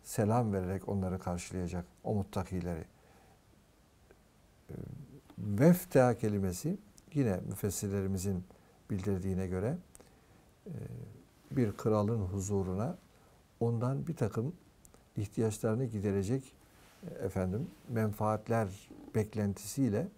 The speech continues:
giden kimselere verilen, grup halinde cemaat olarak giden kimselere verilen ad. İşte o gün muttakilerde böyle bir cemaat olarak, salihler topluluğu olarak demek ki, e, hususi binekler üzerinde,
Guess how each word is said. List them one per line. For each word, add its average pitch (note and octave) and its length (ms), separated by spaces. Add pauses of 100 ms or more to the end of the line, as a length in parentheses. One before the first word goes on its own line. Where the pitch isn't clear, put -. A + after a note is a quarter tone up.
(580)
giden A#2 360
kimselere G2 680 (380)
verilen, G#2 460 (120)
grup C#3 300
halinde F#2 360
cemaat G2+ 460
olarak F#2 300 (440)
giden A2+ 260
kimselere G#2 460
verilen G2+ 320
ad. F2 200 (480)
İşte - 200
o D#3+ 160
gün A2+ 160
muttakilerde G#2 920 (360)
böyle G2+ 260
bir F#2 120
cemaat F#2+ 480
olarak, F2 240
salihler F#2+ 540
topluluğu F#2 420
olarak F#2 360 (540)
demek G2+ 300
ki, F#2 260 (600)
e, - 40 (640)
hususi G#2 580
binekler G2+ 420
üzerinde, F#2 600